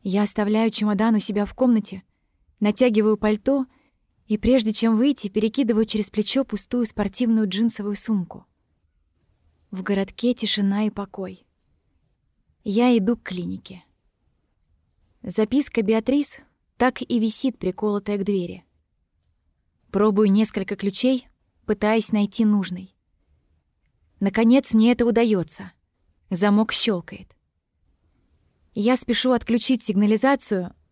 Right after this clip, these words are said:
но она даже не вспыхивает и не издаёт ни звука, как будто она не была включена. "Беатрис!"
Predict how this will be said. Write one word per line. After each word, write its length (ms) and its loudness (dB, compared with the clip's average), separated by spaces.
но 140 0
она 140 2
даже 240 2
не 100 4
вспыхивает 800 -6
и 80 2
не 200 6
издаёт 380 2
ни 100 4
звука, 480 -4
как 200 -6
будто 380 -2
она 240 0
не 140 2
была 280 -2
включена. 600 -10
"Беатрис!" 720 4